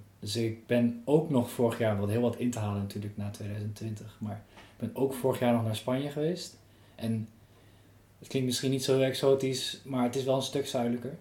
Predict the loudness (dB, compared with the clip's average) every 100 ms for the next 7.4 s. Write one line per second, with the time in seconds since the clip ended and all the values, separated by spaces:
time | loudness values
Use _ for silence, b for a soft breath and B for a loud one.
0 | -10 -6 -4 -2 -2 -4 -4 -4 -4 -4
1 | -4 -4 -6 -8 -6 -6 -6 -10 -14 -20
2 | -20 -20 -20 -18 -14 -10 -10 -10 -10 -10
3 | -10 -12 -14 -16 -20 -20 -20 -20 -20 -10
4 | -2 -2 -2 -8 -6 -6 -6 -6 -8 -6
5 | -6 -6 -6 -8 -8 -12 -10 -8 -10 -12
6 | -12 -6 -4 -2 -2 -4 -6 -6 -4 -6
7 | -8 -10 -10